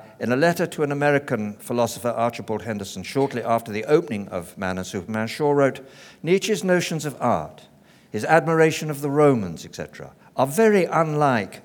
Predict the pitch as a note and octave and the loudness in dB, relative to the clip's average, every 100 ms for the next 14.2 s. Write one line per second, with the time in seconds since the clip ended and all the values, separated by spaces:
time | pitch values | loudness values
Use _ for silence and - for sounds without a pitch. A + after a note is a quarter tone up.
0 | _ - G#2+ D3 D3 B2 F2+ D2+ E2 - | _ -6 0 4 4 2 -2 -10 -14 -20
1 | - - - - G#2 G#2+ - B2 D#3 F3 | -20 -20 -14 -2 2 2 2 -2 0 0
2 | A3 G#3+ B2+ D#3+ - A#2 B2 C#3 G#2+ A2 | 4 4 2 -2 -4 -6 -6 -6 -4 -6
3 | C#3+ E3+ G3+ A#3 D4+ B3 - F2 - - | -6 -6 -4 -4 -6 -8 -10 -14 -18 -20
4 | _ _ _ _ _ - - _ _ _ | _ _ _ _ _ -20 -20 _ _ _
5 | - E3 E3 G#2 D#2+ - _ _ _ _ | 0 2 2 -2 -6 -14 _ _ _ _
6 | _ - G2+ G#2+ A#2 D#3+ F3 D#3+ C#3+ C#3+ | _ -8 -8 -6 -6 0 2 2 0 -2
7 | B2 B2 C3+ A#2+ F2 F2 F2+ G2 D2+ - | -2 -2 -2 -2 -2 -8 -8 -8 -8 -12
8 | - _ _ G2+ B2 F#3 - - - D#3 | -20 _ _ 0 2 2 0 -16 -2 2
9 | E3 - D#3+ F3 A#2+ D#2 - - _ _ | 2 2 0 2 0 -2 -14 -20 _ _
10 | _ _ _ G2+ A#2+ C3+ - D#3 D#3+ - | _ _ _ 2 4 4 4 2 0 0
11 | E3 E3 G#2+ D#2 C#2+ - - - - A2+ | 0 0 -2 -6 -10 -20 -12 -10 -6 -8
12 | - C#3+ C3 A2+ G2+ G2+ G2 - - G#2 | -4 0 2 0 -2 -4 -8 -18 -8 -4
13 | G#2+ A2 - F#2+ F#2+ F2+ F#2 - E2 D2+ | -2 -2 -4 -8 -8 -10 -12 -12 -14 -14
14 | - | -18